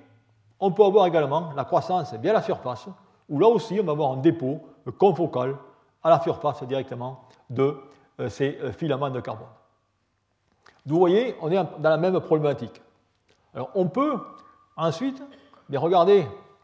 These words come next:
quelle est l'origine de cette différence. Il y a bien sûr tous les nombres d'honneurs du solvant, du soluté, mais il y a également la nature des carbones. Et si on regarde la nature des carbones,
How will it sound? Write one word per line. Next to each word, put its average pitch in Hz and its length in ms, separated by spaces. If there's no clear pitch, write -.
quelle 151 140
est 208 40
l'origine 196 380
de 165 60
cette 135 160
différence. 180 500
Il 127 80
y 139 60
a 143 40
bien 170 160
sûr 208 300
tous 127 120
les 135 80
nombres 147 240
d'honneurs 175 520
du 143 140
solvant, 175 720
du 135 100
soluté, 185 420
mais 139 80
il - 20
y - 40
a 185 40
également 190 540
la 143 100
nature 202 260
des 202 100
carbones. 226 320
Et 117 60
si 175 120
on 170 60
regarde 190 240
la 165 60
nature 170 200
des 151 80
carbones, 165 480